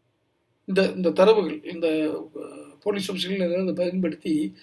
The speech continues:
சம்மந்தப்பட்ட நபர்களுக்கு, "நான் இந்த போலீஸ் பேசுறேன்", ஏன்னா யூசர் ஐ டி இருக்கு அவர்கிட்ட, "நான் இன்னார் பேசுறேன், என்னுடைய காவலர் எண் இது, எனக்கு இவ்வளவு பணம் கொடுத்தீங்கன்னா இதை நான் இது பண்ணிடுறேன்னு" சொல்லி பேசி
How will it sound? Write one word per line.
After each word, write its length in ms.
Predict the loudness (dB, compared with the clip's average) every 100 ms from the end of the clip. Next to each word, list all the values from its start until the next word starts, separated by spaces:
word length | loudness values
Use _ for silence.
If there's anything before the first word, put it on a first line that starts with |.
| -16
சம்மந்தப்பட்ட 680 | -6 -2 0 2 0 2 2
நபர்களுக்கு, 840 | 2 4 4 2 2 4 4 2 -2
"நான் 320 | -2 0 0
இந்த 180 | 0 0
போலீஸ் 400 | 0 -2 0 2
பேசுறேன்", 420 | 2 2 2 0 -2
ஏன்னா 260 | 0 0 2
யூசர் 220 | 4 4
ஐ 100 | 4
டி 60 |
இருக்கு 320 | 0 0 -4 -4
அவர்கிட்ட, 220 | -8 -10 -14 -20 -20 -20 _ _
"நான் 240 | 4 6
இன்னார் 380 | 6 4 2 4
பேசுறேன், 420 | 4 4 4 4
என்னுடைய 320 | 4 4 2 4
காவலர் 380 | 4 6 4
எண் 200 | 2 2
இது, 460 | 0 4 4 4 0 -8 _ _
எனக்கு 240 | 2 4
இவ்வளவு 240 | 4 4 4
பணம் 260 | 2 0
கொடுத்தீங்கன்னா 340 | 0 0 2 2
இதை 60 |
நான் 260 | 2 2 0
இது 140 | 0
பண்ணிடுறேன்னு" 300 | 2 2 0
சொல்லி 580 | -2 -4 -2 0 -2 -4 _ _
பேசி 680 | 0 4 4 2 2 2 2